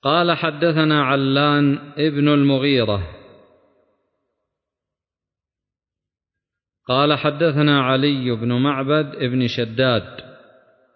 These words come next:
قال: حدثنا عبيد الله بن عمرو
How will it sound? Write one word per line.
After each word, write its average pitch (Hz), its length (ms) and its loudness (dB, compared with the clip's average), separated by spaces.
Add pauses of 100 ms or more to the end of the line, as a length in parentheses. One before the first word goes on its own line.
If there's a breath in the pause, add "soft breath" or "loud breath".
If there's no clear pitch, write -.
(4000)
قال: 151 340 0
حدثنا 160 640 0
عبيد 147 400 0
الله 143 640 -2
بن 127 140 -4
عمرو 123 580 -6